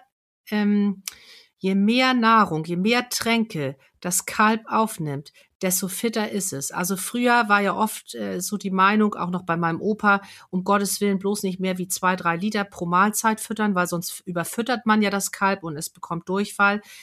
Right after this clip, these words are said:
Aber, äh, Studien sind da, etliche Studien gelaufen. Hier in Schleswig-Holstein war der Hans-Jürgen Kunz, der Doktor Kunz, ganz aktiv damit,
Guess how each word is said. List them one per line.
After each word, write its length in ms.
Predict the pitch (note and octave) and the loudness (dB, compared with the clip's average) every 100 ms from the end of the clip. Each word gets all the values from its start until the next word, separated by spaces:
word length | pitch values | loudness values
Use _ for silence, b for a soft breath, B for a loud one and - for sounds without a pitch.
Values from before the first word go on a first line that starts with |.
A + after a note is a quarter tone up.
| B | B
Aber, 440 | - F3 F3+ F3 - | 0 2 4 2 0
äh, 140 | F3 | -6
Studien 720 | E3+ - G#3+ A3+ G#3 G#3 G#3 | -4 -4 -2 0 2 2 2
sind 260 | G3+ F3+ F#3 | 0 -4 -2
da, 160 | E3 | -4
etliche 400 | - F#3+ - F3 | -4 -8 -8 -6
Studien 460 | F3+ - F#3+ F3+ F3+ | -6 -6 -4 -2 -2
gelaufen. 480 | F3 E3+ E3+ F3+ F3 | 0 2 2 0 -6
Hier 240 | - D#3 | -6 -8
in 80 | D#3 | -6
Schleswig-Holstein 580 | - F3 - F3+ - D#3+ | -8 -8 -4 -4 -4 -6
war 80 | |
der 140 | D#3 D#3 | -4 -4
Hans-Jürgen 440 | E3 - E3+ E3 | -4 -4 -4 -4
Kunz, 320 | - G3+ G#3 | -4 -2 -2
der 120 | - D#3+ | -2 -8
Doktor 320 | - - D#3 | -10 -10 -14
Kunz, 380 | - G#3+ G#3 - | -4 -2 -2 -2
ganz 200 | F#3 F3+ | -4 -4
aktiv 400 | F#3+ - F#3 F3+ | -10 -10 -10 -8
damit, 340 | F3 F3 F3+ | -4 -4 -4